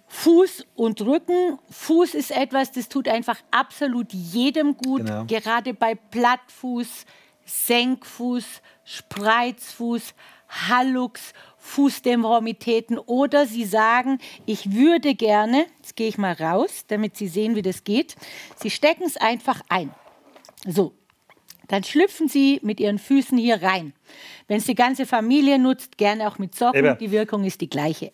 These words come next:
Speaker 1: also völlig wurscht. So, dann drücken Sie hier auf Start. Funktioniert ganz einfach. Jetzt bläst es sich hier auf und von unten kommen warme Kugeln. Je mehr es sich hier aufbläst,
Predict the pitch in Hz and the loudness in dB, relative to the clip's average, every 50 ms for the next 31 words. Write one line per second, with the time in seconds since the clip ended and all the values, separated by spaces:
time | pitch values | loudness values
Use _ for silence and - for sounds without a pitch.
0 | _ - - 156 151 165 147 - - - _ _ - - 226 226 214 196 - - | _ -14 -12 -10 -10 -10 -12 -12 -16 -20 _ _ -2 0 0 0 0 -2 -6 -8
1 | 175 160 156 - - - - - - - - - - - - - 226 196 - 233 | -10 -12 -12 -12 -14 -18 -20 -20 -20 -18 -16 -16 -16 -10 -2 0 2 2 4 4
2 | 233 262 311 269 - 320 311 - 285 277 - - 254 233 - 254 254 240 - 196 | 2 2 0 -2 -6 -6 -2 0 0 2 2 2 0 2 2 2 2 2 2 -2
3 | 190 - - - - - 220 226 254 302 415 - - - - _ _ _ - - | -4 -4 -8 -6 -2 2 2 2 2 2 0 -4 -8 -14 -18 _ _ _ -20 -20
4 | - - _ - - 247 247 240 - 262 240 247 247 247 - 220 214 214 - - | -20 -20 _ -2 0 0 2 2 2 2 2 2 2 0 0 -2 -2 -2 -2 -2
5 | 214 233 269 294 - 311 294 294 - - - _ - 220 - - - - 226 226 | 0 0 0 0 2 2 2 2 0 -6 -10 _ -6 -6 -6 -8 -6 -4 0 2
6 | 220 233 254 240 - - 233 220 - - 233 - - 220 214 - - 202 233 302 | 2 2 2 0 -4 -6 -8 -6 -4 -4 -6 -2 -2 -2 -2 0 2 2 2 2
7 | 349 320 - - - 226 226 - - 214 226 - - 254 269 294 285 - - 294 | 2 0 -4 -8 -8 -8 -6 -4 -4 -4 -4 -4 -2 0 2 2 2 0 0 -2
8 | - - 254 233 226 220 214 202 165 156 156 170 190 196 220 240 254 269 285 294 | 0 0 0 0 0 0 -2 -4 -4 -4 -2 0 2 2 4 4 4 4 4 4
9 | 285 285 285 285 285 - - - - _ _ - - - 285 285 277 254 208 247 | 4 4 4 4 2 0 -4 -14 -20 _ _ -18 -2 2 4 6 6 4 4 2
10 | 214 202 180 180 180 - _ _ _ - - - - - - - - 214 240 240 | 0 0 0 -4 -6 -10 _ _ _ -20 -20 -18 -18 -18 -12 -4 0 2 4 4
11 | 240 240 240 247 254 285 339 370 370 330 285 233 208 - - 220 - - 240 220 | 6 6 6 6 6 6 6 6 4 4 4 2 0 -4 -6 -8 -4 -4 -4 -4
12 | - - 233 - - - 226 247 294 311 - - _ - 214 214 214 208 196 180 | -2 -2 -2 0 2 2 2 2 2 0 -2 -8 _ -4 -2 0 2 2 2 0
13 | 175 160 - - - - - - | -2 -4 -8 -12 -14 -16 -18 -18